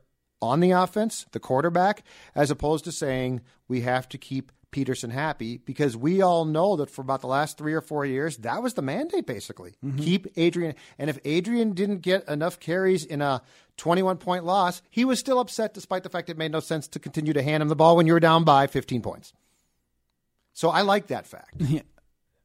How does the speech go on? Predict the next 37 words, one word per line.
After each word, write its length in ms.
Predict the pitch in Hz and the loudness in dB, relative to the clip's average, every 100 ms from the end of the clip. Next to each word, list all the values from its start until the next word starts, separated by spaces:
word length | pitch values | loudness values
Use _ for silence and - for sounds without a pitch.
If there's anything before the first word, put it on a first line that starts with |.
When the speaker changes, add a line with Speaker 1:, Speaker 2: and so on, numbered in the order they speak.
| _ | _
Speaker 2:
Um, 440 | 156 143 127 107 - _ _ _ _ _ _ _ _ - | -8 -6 -6 -8 -10 _ _ _ _ _ _ _ _ -12
you 60 | 135 | -6
really, 280 | 139 131 117 - | -4 -4 -8 -12
you 160 | 139 135 | -6 0
really 240 | 160 156 | 4 4
went 220 | 143 151 | 4 2
down 240 | 160 139 127 | 2 2 0
that 160 | 123 | 0
Adrian 340 | 139 135 123 120 | -2 -2 -2 0
Peterson 420 | 156 151 139 127 | 2 0 0 -4
path 280 | 120 113 - | -4 -8 -8
there. 240 | 104 98 _ - | -10 -10 _ 0
Speaker 1:
Well, 160 | 151 165 | 8 8
I'm 140 | 175 | 8
just 160 | 180 170 | 4 2
Speaker 2:
Uh, 40 | 180 | 2
Speaker 1:
saying 160 | 165 | 2
that, 180 | 151 139 - | 2 0 0
that 200 | 143 131 - - _ - | 0 0 -6 -20 _ 8
defensively, 720 | 202 233 196 190 196 190 185 | 8 10 8 6 6 8 8
I 120 | 139 | 6
have 180 | 135 143 | 6 6
more 180 | 139 143 | 6 6
questions 380 | - 135 - 120 | 6 2 2 2
about 180 | 127 | 2
actual 320 | 101 113 - 127 | 2 0 2 2
players, 420 | - 110 147 139 | 2 2 2 2
not 220 | 110 131 | 0 -2
scheme. 420 | - 180 185 220 - - - - | 2 6 8 8 4 -4 -8 4
Offensively, 720 | 143 190 196 - 165 160 165 | 6 6 2 -2 -6 -6 -4
I 140 | 139 | -2
have 340 | 131 131 107 - | 0 -2 -2 0
more 180 | 135 151 | 2 2
confidence 500 | 131 135 170 160 147 | 2 2 2 0 0
in 100 | 131 | -2
that 120 | 113 | -2
scheme, 520 | - - 151 156 131 | -6 0 4 4 2